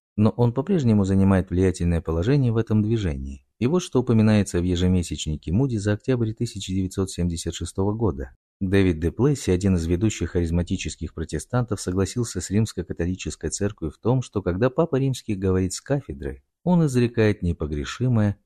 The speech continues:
Слово Божие. Я цитирую де Плесси:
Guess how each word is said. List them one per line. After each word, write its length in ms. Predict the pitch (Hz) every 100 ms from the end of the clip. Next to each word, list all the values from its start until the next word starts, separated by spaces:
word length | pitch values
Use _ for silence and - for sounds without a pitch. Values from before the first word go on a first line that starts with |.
| _ _
Слово 400 | - 82 76 73
Божие. 480 | 73 64 69 67 _ _ _
Я 160 | 131
цитирую 440 | 151 131 - 110 104
де 100 | 98
Плесси: 460 | 92 76 - 85